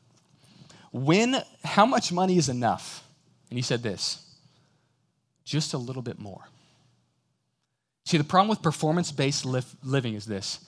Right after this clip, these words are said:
There's always a desire for just a little bit more. And I'll tell you what, the same thing is true in the Christian life. In the Christian life, we could live on performance-based living. You can ask yourself,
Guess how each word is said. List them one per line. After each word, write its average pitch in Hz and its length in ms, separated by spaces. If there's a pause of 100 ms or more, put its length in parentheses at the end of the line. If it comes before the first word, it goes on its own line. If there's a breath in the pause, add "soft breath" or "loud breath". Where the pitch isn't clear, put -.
(340 loud breath)
There's 147 240 (100)
always 180 680
a 151 60
desire 117 480
for 120 180
just 113 180
a 110 60
little 131 400
bit 143 340 (320 soft breath)
more. 104 400 (1300)
And 127 80
I'll 131 60
tell 170 120
you 160 80
what, 131 80
the 120 80
same 175 180
thing 170 120
is 131 100
true 156 140
in 127 40
the 110 60
Christian 90 320
life. 80 320 (1200)
In 147 100
the 147 60
Christian 175 440
life, 123 240
we 175 120
could 180 200
live 143 320
on 127 180
performance-based 127 840
living. 131 260
You 110 80
can 135 100
ask 139 160
yourself, 131 380